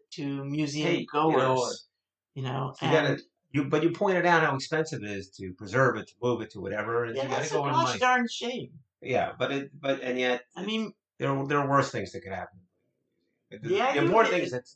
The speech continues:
Speaker 2: somebody came up with
Speaker 1: The original
Speaker 2: money.
Speaker 1: mural was supposed to, in some way,
Speaker 2: Yeah.
Speaker 1: um, help and enhance
Speaker 2: Yeah, I know what you're gonna say. The
Speaker 1: the au-, the
Speaker 2: experience of
Speaker 1: audience it was painted
Speaker 2: Right.
Speaker 1: for.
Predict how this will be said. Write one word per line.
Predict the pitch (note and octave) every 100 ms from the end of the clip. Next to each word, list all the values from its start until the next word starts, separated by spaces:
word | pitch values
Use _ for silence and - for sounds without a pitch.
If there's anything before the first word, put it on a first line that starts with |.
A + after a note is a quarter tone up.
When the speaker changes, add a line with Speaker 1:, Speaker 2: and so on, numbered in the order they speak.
| _ -
Speaker 2:
somebody | - D3+ C3 -
came | - F#2+
up | F3+
with | F3
Speaker 1:
The | G#3+
original | C#4+ C#4 C4
Speaker 2:
money. | A3+
Speaker 1:
mural | A#3+ G#3
was | C#3+ C#3+
supposed | D#3+ E3 -
to, | E3 E3+ E3 E3 D3+ -
in | D#3 D#3
some | - F#3+ G3+ G3+ -
way, | D3 F3+ D3+ G2+ A#2+ - -
Speaker 2:
Yeah. | F#2+ F#2 _ _
Speaker 1:
um, | C#3+ C#3+ C#3+ C#3 C#3 C#3 -
help | F#3+ F3+ F3+
and | E3+ D#3
enhance | D3 C3+ D#3+ D#3 C3+ - - - - _ _ _ -
Speaker 2:
Yeah, | D3 C3+ B2+ B2 - _ _ -
I | -
know | D3+
what | A#2
you're | G#2
gonna | F#2+
say. | - E2 - - _ _ _
The | D#3
Speaker 1:
the |
au-, |
the | D#3+
Speaker 2:
experience | D#3 D3 C3 E3+
of | E3+
Speaker 1:
audience | E3+ E3 D#3
it | D#3
was | D3 -
painted | B3+ B3 -
Speaker 2:
Right. | B2 A#2
Speaker 1:
for. | - G3+ G#3